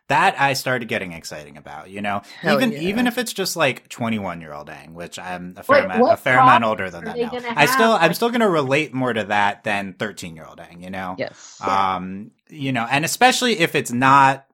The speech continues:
Speaker 1: Aang with children as a parent. That's just me personally. I'm not gonna relate as much to that. Yeah, uh, the, you know, uh, other people
Speaker 3: I will
Speaker 1: might.
Speaker 3: still, though.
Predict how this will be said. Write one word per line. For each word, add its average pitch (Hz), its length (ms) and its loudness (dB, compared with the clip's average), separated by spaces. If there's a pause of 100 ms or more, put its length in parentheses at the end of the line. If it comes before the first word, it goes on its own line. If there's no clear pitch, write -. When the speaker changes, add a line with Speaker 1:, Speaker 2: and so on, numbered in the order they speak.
(140)
Speaker 1:
Aang 120 260 -2
with 110 180 -6
children 98 540 -6
as 92 160 -10
a 90 60 -14
parent. 127 420 -4
That's 101 200 -8
just - 160 -12
me 98 120 -10
personally. 98 480 -10
I'm 92 140 -10
not 90 180 -10
gonna 95 140 -14
relate 90 240 -12
as 87 180 -14
much 90 340 -16
to 95 80 -14
that. 87 300 -8 (220)
Yeah, 95 240 -12 (140)
uh, 92 180 -14
the, 92 120 -18
you 92 100 -16
know, 87 280 -14 (400)
uh, 98 200 -6
other 101 180 -6
people 160 240 -4
Speaker 3:
I 160 40 2
will 113 60 0
Speaker 1:
might. 143 300 4
Speaker 3:
still, 202 260 -6
though. 165 380 -10